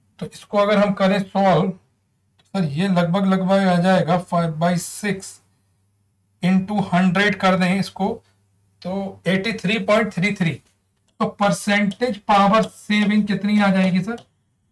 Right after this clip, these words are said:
एटी थ्री पॉइंट थ्री थ्री परसेंटेज। ये सर ये आ जाएगा एटी थ्री पॉइंट थ्री थ्री परसेंट, ये,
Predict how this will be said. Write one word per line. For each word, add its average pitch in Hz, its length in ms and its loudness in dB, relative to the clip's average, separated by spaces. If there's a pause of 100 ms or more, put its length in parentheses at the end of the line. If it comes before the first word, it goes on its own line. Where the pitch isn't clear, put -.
(180)
एटी 196 480 0
थ्री 202 340 0
पॉइंट 202 500 0
थ्री 202 360 0
थ्री 190 260 0 (180)
परसेंटेज। 165 960 0 (340)
ये 160 180 4 (220)
सर - 680 -6
ये 156 140 4
आ 180 120 4
जाएगा 160 260 4
एटी 156 360 -2
थ्री 190 220 0
पॉइंट 185 360 -2
थ्री 165 180 -4
थ्री 165 220 -4
परसेंट, 135 440 -8 (320)
ये, 135 120 -12